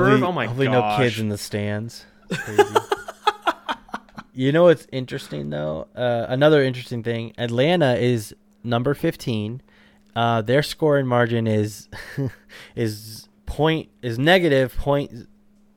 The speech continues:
Speaker 1: nine. Negative point nine.
Speaker 2: Well,
Speaker 1: Um,
Speaker 2: that's
Speaker 1: I
Speaker 2: what
Speaker 1: mean,
Speaker 2: happens when
Speaker 1: all
Speaker 2: you
Speaker 1: those
Speaker 2: keep blowing leads.
Speaker 1: Yeah, well, yeah, and they're all close games. So it's like, man, they, they have a terrible record, but yeah, a few of those close games, all of a sudden, you're, you're a good team, you know?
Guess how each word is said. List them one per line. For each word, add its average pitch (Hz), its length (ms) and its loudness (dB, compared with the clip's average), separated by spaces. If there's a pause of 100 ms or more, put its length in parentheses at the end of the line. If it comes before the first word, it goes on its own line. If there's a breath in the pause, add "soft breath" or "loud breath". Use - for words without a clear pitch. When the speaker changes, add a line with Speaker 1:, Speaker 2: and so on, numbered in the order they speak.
(380)
Speaker 1:
nine. 107 500 -8 (140)
Negative 139 320 -2
point 120 220 -4
nine. 95 300 -8 (840 soft breath)
Speaker 2:
Well, 156 140 -16
Speaker 1:
Um, 202 60 -16
Speaker 2:
that's 117 460 0
Speaker 1:
I 113 60 -8
Speaker 2:
what 135 80 2
Speaker 1:
mean, 131 180 2
Speaker 2:
happens 120 140 -6
when 127 100 2
Speaker 1:
all 165 120 10
Speaker 2:
you 180 100 6
Speaker 1:
those 160 260 4
Speaker 2:
keep 135 160 -10
blowing 123 240 -6
leads. 127 380 -10
Speaker 1:
Yeah, 120 340 2 (160)
well, 143 300 6
yeah, 139 180 6
and 123 80 2
they're 127 100 2
all 127 280 4
close 120 260 4
games. 107 460 -2
So - 180 -6
it's 107 140 -6
like, 104 320 -6 (520 soft breath)
man, 82 300 -14 (200)
they, 127 180 -2
they 131 80 0
have 147 100 2
a 135 80 0
terrible 135 460 0
record, 123 360 -2
but 101 220 -2
yeah, 113 240 -2
a 101 40 -8
few 135 360 -6
of 131 100 -6
those 127 240 -6
close 120 280 -10
games, 117 640 -10 (120)
all 117 140 -12
of 117 60 -14
a 117 40 -16
sudden, 104 560 -10
you're, 98 240 -14
you're 107 180 -12
a 101 40 -12
good 107 180 -12
team, 101 280 -12
you 98 100 -12
know? 104 220 -12